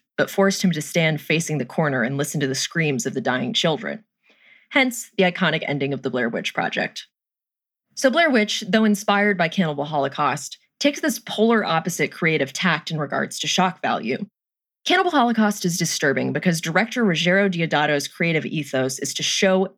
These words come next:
everything: blood, guts, murder, and gratuitous close-ups. On the other hand,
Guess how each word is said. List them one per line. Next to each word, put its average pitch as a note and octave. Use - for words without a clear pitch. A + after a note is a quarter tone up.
everything: -
blood, E3+
guts, D3
murder, E3
and D3+
gratuitous E3+
close-ups. -
On F#3+
the B3+
other E4+
hand, G3